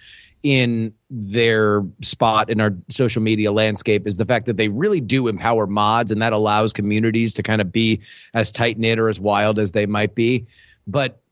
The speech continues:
they've never really cracked exactly what that website should look like. In, in, in the grand tradition of all great message boards, it kind of is an eyesore, but that's not the point.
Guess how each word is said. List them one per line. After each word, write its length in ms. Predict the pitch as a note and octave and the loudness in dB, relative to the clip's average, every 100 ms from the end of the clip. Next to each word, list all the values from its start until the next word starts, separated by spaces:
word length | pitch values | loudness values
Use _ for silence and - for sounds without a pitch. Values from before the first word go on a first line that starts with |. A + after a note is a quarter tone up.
| - | -12
they've 320 | B2 C#3+ D#3+ | -4 -2 0
never 480 | D3+ F3 F#3 E3+ C3+ | 0 0 0 0 0
really 320 | B2 B2 A2 | 0 -2 -4
cracked 480 | G#2 - A2 G2+ - - | -6 -4 -2 -2 -6 -6
exactly 600 | B2+ G#2 A#2+ A#2 A2+ G#2+ | -6 -2 0 0 -2 -4
what 180 | A2 G#2+ | -2 0
that 180 | G#2 G2+ | -2 0
website 460 | G#2 F#2 A2 G2 | -2 0 0 0
should 220 | - F#2+ | -2 -2
look 200 | G#2 G#2 | 0 0
like. 400 | G2 G2+ G2 G2 | 0 2 2 -2
In, 160 | - C3+ | -2 -2
in, 180 | C3+ D3 | 0 0
in 120 | E3+ | 0
the 80 | D#3+ | 0
grand 460 | D3 D3+ D#3+ D#3 D3+ | 0 0 2 0 0
tradition 460 | C3+ B2 A#2 A#2+ | 0 2 2 0
of 120 | A#2+ C3 | 0 2
all 200 | C3 C3 | 0 0
great 320 | A#2 A#2+ A2 | 0 -2 0
message 420 | A#2+ A#2+ A2+ F2+ | -2 0 -2 0
boards, 380 | A2+ G#2 G2+ F2+ - - - - | 0 0 -2 -8 -18 -20 -12 -4
it 220 | F3 - | -4 -2
kind 340 | - F3 E3+ | -2 0 2
of 80 | D3+ | 0
is 160 | C3 A#2 | -2 -6
an 100 | A#2+ | -4
eyesore, 600 | A#2 A#2+ - B2 A2 G#2+ | -2 -2 -2 -2 -2 -4
but 280 | - C3 - | -4 -6 -2
that's 300 | B2 A#2 - G2 A2+ | -2 -4 -14 -16 -6
not 280 | B2 G#2+ G#2 | -2 -2 -6
the 80 | |
point. 380 | F#2 E2 C2+ - | -12 -12 -12 -18